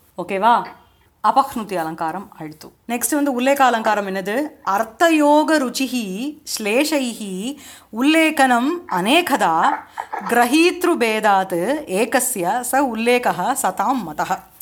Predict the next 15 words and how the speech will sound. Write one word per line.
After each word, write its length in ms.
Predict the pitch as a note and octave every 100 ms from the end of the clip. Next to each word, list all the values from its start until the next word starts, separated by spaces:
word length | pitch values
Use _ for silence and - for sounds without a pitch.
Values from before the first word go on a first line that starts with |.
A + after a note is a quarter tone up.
| - - -
So 180 | - A#3+
வந்து 560 | A#3 B3 F4 F4 - - -
அர்த்தயோகம் 720 | G3 - E4 D4+ C4+ C4 C4 A3+
ஒண்ணு, 400 | G3+ G#3 C#4 C4+
ஒரு 200 | F#3+ G3
பர்பஸை 480 | A3 - D4+ D4 C#4
குறிச்சு 280 | A#3+ A3+
சொல்றது. 640 | B3+ G#3 E3 D#3 E3 B3+ - - - - A3
ருச்சிஹினா 840 | B3+ D#4+ C4+ D4 D4 F4+ D4 - - - -
taste, 420 | C4+ C4+ - F3+ F3 - - _ - -
அப்புறம் 260 | - F#3+ A#3 A#3
ஸ்லேஷம்னா 540 | B3 D4+ D#4 C#4 D#4
double 240 | A3+ G#3 A#3
meaning. 360 | G#3+ F#3+ D#3 - - - -
இதனால 720 | G#3+ D4+ D4+ C#4+ C#4+ C4+